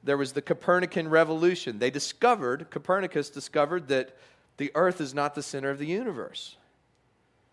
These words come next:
And that was a big scandal in the church. I'm not quite sure why, but, like, all of a sudden, it threw the church into, like, how are we gonna work through our doctrine? If you held on to,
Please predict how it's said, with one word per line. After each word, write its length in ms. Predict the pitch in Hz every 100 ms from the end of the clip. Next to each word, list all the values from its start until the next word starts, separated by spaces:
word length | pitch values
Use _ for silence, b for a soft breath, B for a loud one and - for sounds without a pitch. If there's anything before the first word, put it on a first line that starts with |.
| _ _ _ -
And 100 | 139
that 80 | 208
was 140 | 185
a 60 | 160
big 240 | 147 156
scandal 500 | - - 147 160 180
in 60 | 175
the 80 |
church. 320 | 170 214 156 -
I'm 100 | 147
not 180 | 170 202
quite 300 | - 190 185
sure 220 | - 151
why, 360 | 123 131 175 202 - b b b b _ _
but, 320 | 190 175 165
like, 480 | 165 160 147 - - -
all 160 | 175
of 40 | 180
a 60 |
sudden, 580 | 165 - 196 208 170 127 b b b _
it 200 | 147 180
threw 280 | - 202 208
the 100 | 180
church 480 | 165 - 160 190 190
into, 240 | 156 143
like, 180 | 113 120
how 400 | - - 147 185 190
are 100 | 180
we 160 | 175
gonna 320 | 165 170 165 143 131 139 127
work 280 | 147 180 180
through 220 | - 175
our 140 | 175
doctrine? 420 | 170 185 233 - 131
If 160 | 131
you 160 | 196 254 190
held 240 | 226 240
on 160 | 208 214
to, 200 | 208 196